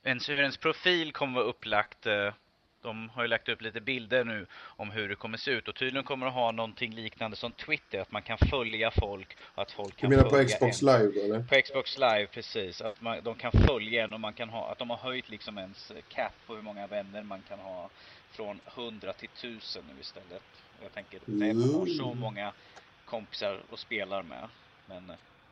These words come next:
Speaker 1: det kanske bara är jag.
Speaker 2: Det blir så här Facebook-ifierat, typ, "Ah, hur många vänner har du?" "Jag har tretusen." Eller så här, "Jag har trehundra med det."
Speaker 1: Ja,
Speaker 2: Jaha.
Speaker 1: lite gr-, lite granna sånt, eh,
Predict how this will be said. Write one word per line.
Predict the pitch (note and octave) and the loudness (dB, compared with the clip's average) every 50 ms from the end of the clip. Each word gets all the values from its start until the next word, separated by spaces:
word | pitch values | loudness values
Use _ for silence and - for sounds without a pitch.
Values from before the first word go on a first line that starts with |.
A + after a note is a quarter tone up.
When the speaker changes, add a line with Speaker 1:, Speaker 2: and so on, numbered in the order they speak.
| _ _ - - | _ _ -20 -20
Speaker 1:
det | - - - | -20 -16 -14
kanske | - G#2 - - | -12 -12 -12 -12
bara | F2 E2+ F2 F2 F2 | -14 -12 -14 -12 -12
är | F#2 | -14
jag. | G2 F2+ B1+ A#1+ C#2 - - G2+ G#2+ - - - - - - - - - - | -14 -14 -14 -16 -16 -16 -18 -18 -20 -20 -20 -20 -20 -20 -20 -20 -20 -12 -2
Speaker 2:
Det | - C3 B2+ | 0 2 6
blir | C3+ D#3 D#3 D3 | 10 10 10 10
så | C3+ - C#3+ | 10 10 8
här | B2+ B2 | 8 8
Facebook-ifierat, | B2 - C3 B2+ A#2 A#2+ - - - A#2+ A#2 - - - A2+ - - B2+ C3 C3+ B2 A2+ A2 A#2+ | 8 8 8 8 8 6 4 0 0 0 0 0 0 -6 -6 0 4 6 8 8 8 8 4 2
typ, | - A#2 - - | -2 -6 -8 -6
"Ah, | - D3 D#3 D3 | -4 -2 2 2
hur | C#3+ | 4
många | C#3+ C#3 C#3+ C#3+ C#3+ | 4 4 4 4 4
vänner | C#3+ C#3 C#3 C#3 | 4 4 4 6
har | C3+ C3+ | 4 4
du?" | C3+ B2+ C#3 D3 D3+ D3 C#3 C3+ C3 C3 C3 C3 C3 | 4 2 2 6 8 10 10 10 10 8 4 2 0
"Jag | - A#3 - - | -2 -6 -6 -6
har | B3 | -8
tretusen." | - - - A#3 A#3+ A#3+ - - A#3+ A#3 - - - C#3+ B2 - - | -6 -4 -2 0 0 0 -2 -2 -4 -4 -4 -6 -10 -12 -12 -6 -4
Eller | A#2+ A#2+ C3 C#3 - | -2 -2 -2 -2 0
så | B2 C3 | 2 4
här, | B2+ | 6
"Jag | C3 D3 F3 | 6 6 6
har | G#3 | 4
trehundra | G#3+ - G#3+ B3+ C4 A3 A3 A#3+ A#3+ A#3 G#3+ F#3 D#3+ | 2 2 2 2 4 6 6 6 6 4 4 2 2
med | D3 C#3 B2 | 0 0 -2
det." | A2+ A2 - - _ _ _ _ - - - _ _ _ _ _ _ _ _ _ _ _ _ _ | -2 -4 -6 -12 _ _ _ _ -20 -20 -20 _ _ _ _ _ _ _ _ _ _ _ _ _
Speaker 1:
Ja, | - C3 B2+ - | -6 -2 0 2
Speaker 2:
Jaha. | G3+ C3+ A2+ B2 B2+ B2+ | 4 4 6 6 6 4
Speaker 1:
lite | B2 B2 B2+ B2 | 4 4 4 2
gr-, | A#2+ A#2 - - | 0 0 0 0
lite | C#3+ D#3 - C#3+ | 0 0 0 2
granna | A#2+ A2+ A2 A2+ B2 B2 A2+ | 4 6 6 6 6 2 -2
sånt, | - - G#2 G2+ G2 - - | -2 -4 -6 -6 -6 -8 -8
eh, | G#2 G2+ G#2 G2+ G2 | -6 -4 -4 -4 -6